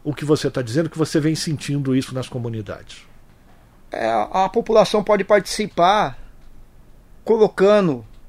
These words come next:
Speaker 2: esses pré-candidatos que estão vindo aí,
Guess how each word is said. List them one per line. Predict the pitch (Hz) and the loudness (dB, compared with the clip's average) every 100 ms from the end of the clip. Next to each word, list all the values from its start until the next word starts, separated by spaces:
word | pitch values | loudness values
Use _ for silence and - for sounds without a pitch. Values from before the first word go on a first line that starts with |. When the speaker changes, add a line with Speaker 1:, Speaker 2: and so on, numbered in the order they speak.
| - - - - - - - - - | -20 -20 -20 -20 -20 -20 -20 -6 6
Speaker 2:
esses | 190 190 - 165 - - - - - - - - | 6 6 0 -2 -2 -10 -12 -14 -20 -20 -14 2
pré-candidatos | 190 180 - 185 160 160 160 - | 6 6 4 -2 2 0 0 -4
que | |
estão | - 170 | -2 0
vindo | 143 165 165 | 2 2 2
aí, | 151 147 | 4 2